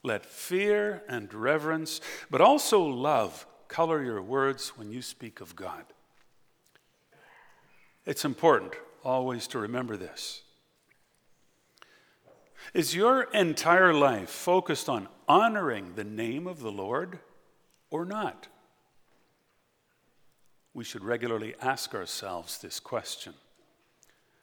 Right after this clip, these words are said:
And this becomes especially acute if you have children. Both what you say about the Lord and how you speak about him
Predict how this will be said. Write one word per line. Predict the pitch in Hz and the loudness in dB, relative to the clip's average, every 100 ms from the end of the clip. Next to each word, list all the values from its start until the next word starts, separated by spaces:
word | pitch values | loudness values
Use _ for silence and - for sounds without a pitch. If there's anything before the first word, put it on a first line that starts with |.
| _ _ _ _ _ - | _ _ _ _ _ 0
And | 151 | 2
this | 170 | 2
becomes | 170 180 156 135 | 2 2 2 0
especially | - 151 151 - 127 104 | -2 0 0 -2 -4 -4
acute | - - 110 - - | -8 -8 -8 -8 -14
if | 110 | -10
you | 107 | -8
have | 92 90 | -8 -10
children. | - 123 104 90 76 _ _ _ _ _ _ _ _ _ _ - | -10 -8 -8 -12 -20 _ _ _ _ _ _ _ _ _ _ 0
Both | 151 147 | 2 2
what | 131 208 | 2 0
you | 196 143 | 0 -6
say | - - 247 269 | -4 0 0 2
about | 208 117 104 - | 0 -2 -8 -10
the | |
Lord | 101 101 101 - - - | -8 -6 -6 -10 -14 -10
and | 156 | -4
how | 170 208 | 0 0
you | 202 175 | -2 -4
speak | - - - 208 214 | -6 -8 -8 -8 -4
about | 151 131 104 | -2 -2 -4
him | 95 | -8